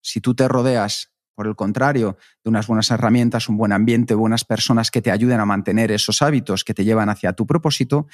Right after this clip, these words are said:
será mucho más fácil que sean sólidos y estables a lo largo del tiempo. Así que me gustaría simplemente, para terminar, ya hemos visto cuáles son los cuatro pilares fundamentales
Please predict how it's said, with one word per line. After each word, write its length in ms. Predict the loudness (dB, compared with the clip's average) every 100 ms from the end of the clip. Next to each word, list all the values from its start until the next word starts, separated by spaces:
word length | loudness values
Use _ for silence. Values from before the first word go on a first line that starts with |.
| -20 -16
será 260 | -2 2 4
mucho 340 | 6 4 2
más 180 | 0 0
fácil 320 | -4 -4 -4
que 120 | -4
sean 380 | -2 0 0 0
sólidos 520 | 0 0 2 2 0
y 40 | -4
estables 480 | -4 -4 -2 -2 -4
a 80 | -4
lo 120 | -2
largo 280 | -2 -2 -2
del 160 | -2
tiempo. 340 | -6 -12 -12 -20 _ -6
Así 240 | -2 -2
que 260 | -2 -2 -4 -12 _ _ _ -4
me 120 | -2
gustaría 420 | 0 0 0 0
simplemente, 640 | 0 0 2 2 0 -2 -2
para 260 | -2 -2
terminar, 520 | -2 -2 0 2 0
ya 80 | 0
hemos 200 | 0 0
visto 280 | -2 -2 -4
cuáles 400 | -2 0 0 0
son 240 | -2 0 0
los 320 | -2 -4 -6
cuatro 580 | 0 0 0 -2 -2 -2
pilares 340 | -4 -2 -4
fundamentales 800 | -2 0 0 0 0 0 0 -2